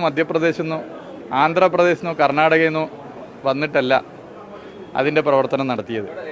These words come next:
വനഭൂമിക്ക് പകരം സംസ്ഥാനം വനവൽക്കരണത്തിന്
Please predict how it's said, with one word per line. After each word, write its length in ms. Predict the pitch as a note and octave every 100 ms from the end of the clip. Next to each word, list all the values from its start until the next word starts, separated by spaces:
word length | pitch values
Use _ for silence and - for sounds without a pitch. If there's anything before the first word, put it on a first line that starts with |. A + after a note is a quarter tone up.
| D#3 - - - - D3 C#3+ - B2+ - - - - - - -
വനഭൂമിക്ക് 580 | D3+ F#3 G#3 A#3+ A#3+ A#3 A3+
പകരം 280 | G3+ G#3 A3 G3+
സംസ്ഥാനം 440 | F3 E3 G3 G#3 G3+
വനവൽക്കരണത്തിന് 1080 | F3 F#3 G#3+ G3+ F#3+ - - F#3 F#3+ F#3 F#3